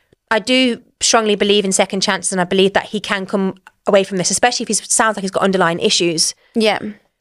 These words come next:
Speaker 2: I think second chances are a good thing to give when the person who needs the second chance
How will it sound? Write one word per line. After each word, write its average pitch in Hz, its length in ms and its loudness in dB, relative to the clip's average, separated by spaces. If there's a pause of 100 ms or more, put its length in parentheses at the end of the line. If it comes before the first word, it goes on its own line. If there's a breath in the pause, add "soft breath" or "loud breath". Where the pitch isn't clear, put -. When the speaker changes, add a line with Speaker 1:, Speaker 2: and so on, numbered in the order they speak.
(540 loud breath)
Speaker 2:
I 247 100 -2
think 269 320 0
second 311 400 0
chances 226 640 0
are 202 480 0 (1900)
a 226 100 2
good 220 200 0
thing 202 580 -2
to - 120 -4
give 190 420 -2
when 190 580 -2 (200)
the 214 100 -4
person 202 580 -2
who 202 140 0
needs 190 280 -2
the 233 120 0
second 226 300 0
chance 208 560 -2